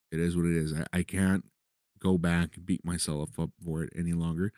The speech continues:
because I'll take more time dealing with the past than I will trying to figure out what I can do with the time that I have now. So,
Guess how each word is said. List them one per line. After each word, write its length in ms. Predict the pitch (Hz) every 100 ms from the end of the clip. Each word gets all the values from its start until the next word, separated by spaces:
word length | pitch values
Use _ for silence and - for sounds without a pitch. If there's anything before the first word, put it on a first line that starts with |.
| - - - _ _ -
because 360 | 117 95 87 - _ _ _ _
I'll 280 | - 92 82 -
take 220 | - 90
more 240 | 90 92 87
time 520 | - 85 80 80 104 - - _ _ _ _ _ _ _ _ _
dealing 260 | 95 101 95
with 120 | 90
the 60 | 76
past 400 | 95 92 82 -
than 300 | 80 78 69 _
I 140 | 82 82
will 540 | 78 82 82 80 85 _ _ _ _
trying 240 | _ 87 82
to 120 | 80 - - - _
figure 260 | - 95 85
out 240 | 82 -
what 320 | 87 85 92 -
I 140 | 87
can 180 | - 80
do 220 | 82 82
with 260 | 78 82 -
the 80 | 76
time 300 | - 80 78
that 80 | 78
I 80 |
have 180 | 82 76
now. 200 | 82 80
So, 300 | 78 82 80